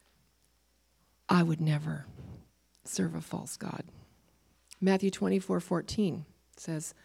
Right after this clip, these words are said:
"For there shall arise false Christs and false prophets,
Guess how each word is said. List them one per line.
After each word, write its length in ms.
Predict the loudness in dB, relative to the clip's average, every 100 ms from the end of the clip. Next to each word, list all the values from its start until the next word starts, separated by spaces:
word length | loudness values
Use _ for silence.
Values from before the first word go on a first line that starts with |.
| -20 -20 -20 -20 -20 -20 -20 _
"For 240 | 0 2 4
there 260 | 4 4
shall 280 | 4 4 8
arise 420 | 8 8 8 4
false 320 | 2 2 0
Christs 720 | -2 2 4 4 2 -4 -8 -6
and 200 | -2 -2
false 300 | 0 0 0
prophets, 840 | -2 4 4 4 2 -4 -4 -8